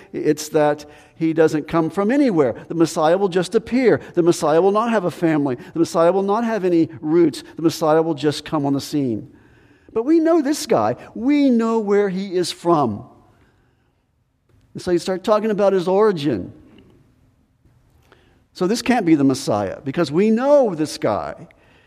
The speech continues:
We know his background. We would not know the background of the Messiah.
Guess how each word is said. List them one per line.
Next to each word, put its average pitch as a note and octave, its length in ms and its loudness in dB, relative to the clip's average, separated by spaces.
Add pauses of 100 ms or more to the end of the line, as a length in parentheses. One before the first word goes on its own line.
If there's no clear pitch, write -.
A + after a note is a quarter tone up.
(340)
We F#3+ 160 0
know G#3 400 2
his D#3+ 180 -2
background. A#2+ 760 -2 (1400)
We C#3 120 -2
would D#3+ 180 2
not F3 240 0
know D#3 220 2
the C3+ 120 -2
background C3 640 -2
of A2 180 -10
the A2+ 220 -2 (200)
Messiah. A2 640 -8